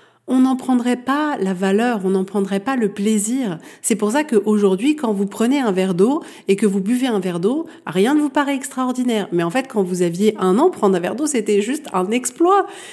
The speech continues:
Mais vu que maintenant, vous savez le faire, ça a pas la même saveur. Et là, c'est un peu pareil. C'est-à-dire que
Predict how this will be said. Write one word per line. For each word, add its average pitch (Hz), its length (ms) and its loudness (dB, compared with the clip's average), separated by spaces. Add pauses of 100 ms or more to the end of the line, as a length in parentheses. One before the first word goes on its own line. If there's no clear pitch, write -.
(160)
Mais 233 300 0
vu 208 260 -2
que 277 140 -2
maintenant, 208 580 -2
vous 185 140 -4
savez 180 260 -2
le 170 80 -2
faire, 269 320 -2 (500)
ça 233 200 -4
a 226 60 -2
pas 285 200 -2
la 370 100 0
même 196 180 0
saveur. 160 420 -6
Et 220 120 -2
là, 254 160 -4
c'est 220 180 -6
un 185 100 -4
peu 254 160 -4
pareil. 202 460 -4 (260)
C'est-à-dire 202 500 -4
que 196 200 -4